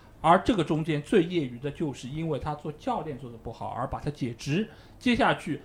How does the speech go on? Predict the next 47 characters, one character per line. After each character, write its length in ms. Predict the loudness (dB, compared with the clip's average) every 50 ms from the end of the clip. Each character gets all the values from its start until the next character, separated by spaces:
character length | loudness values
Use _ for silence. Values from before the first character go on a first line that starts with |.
| -14
所 360 | -12 -2 2 4 6 6 6 6
有 200 | 4 2 0 0
的 140 | -2 -4 -6
重 260 | -8 -6 -4 -4 -4
建 220 | -4 -4 -4 -6 -6 -4
都 260 | -4 -2 -2 -2 -4 -8 -14 -20 -20 -14
没 160 | -8 -6 -4
有 140 | -4 -4 -6
了。 120 | -10 -12 -16 -18 -14 -4
你 100 | -2 -2
只 260 | 0 0 0 0 2 4
能 220 | 4 4 4 4
依 80 | 4 2
靠 200 | 2 4 4 4
滕 220 | 4 4 2 2 2
哈 180 | 4 4 2
赫 180 | 2 2 0 -2
一 220 | -2 -2 -2 0
个 140 | 4 4 4
人 200 | 4 4 0 0
过 200 | 0 0 2 2
来， 280 | 4 2 2 0 -2 -6 -16 -20 -20 -20 -16 -4 2
来 300 | 4 6 6 6 4 0 -12 -18 -6 4
掌 280 | 6 6 6 6 2 -2
控 300 | 2 2 2 2 2 -4 -10 -16 -8
这 80 | -4
个 60 | -4 -2
球 220 | 0 0 -2 0
队 120 | 0 0
未 240 | 0 2 4 4 4
来 140 | 4 2 -2
的 80 | -4 -6
建 220 | -4 -4 -4 -2
设。 120 | -2 -4 2
但 120 | 4 4 4
这 100 | 4 -2
个 60 | -2
建 200 | 0 0 0 0
设 120 | 0 -2
又 140 | 0 0 0
建 160 | 0 0 -2
立 60 | -2
在 120 | 0 -2 -4
谁？ 300 | -4 -2 -4 -4 -4 -6 -8 -14 -20 -16 -4
建 200 | 0 2 2 2
立 140 | 2 0 -2
在 360 | -2 0 0 0 0 0 -2